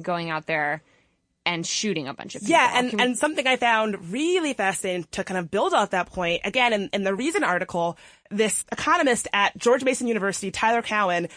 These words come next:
Speaker 2: makes this point that if men, particularly men who are unemployed or underemployed or, or, or,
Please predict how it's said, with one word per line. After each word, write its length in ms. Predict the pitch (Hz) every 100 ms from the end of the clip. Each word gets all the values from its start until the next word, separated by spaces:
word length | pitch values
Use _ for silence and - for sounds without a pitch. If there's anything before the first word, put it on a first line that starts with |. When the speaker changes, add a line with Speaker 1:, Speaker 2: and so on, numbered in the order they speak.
| - -
Speaker 2:
makes 180 | 285 302
this 100 | -
point 300 | 233 226 214
that 220 | 196 - - 175 _
if 160 | 208 -
men, 600 | 208 226 285 247 247 247 _ _
particularly 340 | - 277 277 226
men 240 | 208 208
who 100 | 202
are 300 | 190 185 -
unemployed 460 | 220 220 202 202 196
or 80 | 196
underemployed 680 | 190 190 185 180 185 180 175
or, 80 | 165
or, 240 | 165 165 185
or, 300 | 170 165